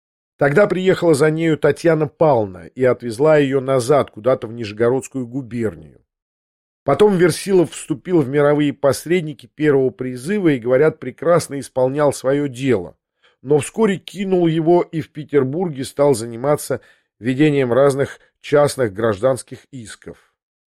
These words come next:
Андроников всегда высоко ставил его способности, очень уважал его и говорил лишь, что не понимает его характера.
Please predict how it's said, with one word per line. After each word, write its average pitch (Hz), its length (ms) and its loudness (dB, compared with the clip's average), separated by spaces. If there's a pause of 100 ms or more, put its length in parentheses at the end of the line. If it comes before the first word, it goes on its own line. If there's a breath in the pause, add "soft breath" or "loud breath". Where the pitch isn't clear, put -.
(280)
Андроников 143 760 0
всегда 131 340 0
высоко 156 460 -2
ставил 131 320 2
его 127 180 -6
способности, 123 840 -2 (320)
очень 127 280 -2
уважал 127 500 4
его 117 260 -4
и 110 80 -2
говорил 131 440 0
лишь, 147 160 -8
что - 200 -6
не 131 120 -8
понимает 143 560 -2
его 143 200 -2
характера. 147 680 -2